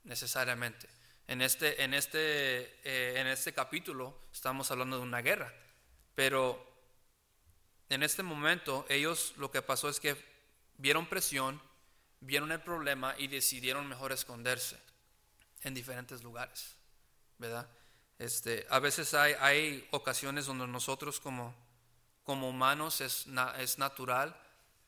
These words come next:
este, viene un problema en nuestra vida y en vez de enfrentarlo, en vez de tratar de ver una solución, ¿qué hacemos? Tratamos de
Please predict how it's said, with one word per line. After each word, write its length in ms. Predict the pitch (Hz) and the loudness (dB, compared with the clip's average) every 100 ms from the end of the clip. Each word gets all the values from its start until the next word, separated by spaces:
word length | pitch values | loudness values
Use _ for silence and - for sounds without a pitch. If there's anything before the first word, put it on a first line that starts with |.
| - _ | -20 _
este, 380 | 127 117 - 120 | -6 -4 -2 0
viene 200 | 123 143 | 0 0
un 100 | - | -4
problema 380 | 156 135 143 147 | -4 0 0 0
en 40 | |
nuestra 300 | 147 - 127 | -2 -2 -2
vida 360 | 127 139 165 156 | -2 -2 -2 -2
y 300 | 120 113 113 - - - _ | -6 -12 -16 -20 -20 -20 _
en 140 | 127 | -2
vez 160 | 127 131 | 2 2
de 60 | 151 | 2
enfrentarlo, 720 | 151 135 120 139 147 156 160 | 0 -2 2 4 4 4 -2
en 100 | 131 | -2
vez 180 | 127 127 | -4 -2
de 160 | 139 | -2
tratar 340 | 131 123 127 127 | -4 -2 -2 0
de 240 | 139 131 | 0 -2
ver 180 | 120 127 | -2 -4
una 200 | 135 143 | -2 -4
solución, 560 | - 123 123 143 139 147 | -6 -6 -6 -4 -6 -6
¿qué 100 | 135 | -4
hacemos? 520 | - 160 131 - - - - | -4 -4 -4 -6 -8 -16 -20
Tratamos 480 | - 139 135 139 139 | -12 -4 -2 -2 -2
de 440 | 135 127 117 113 | 2 2 2 -2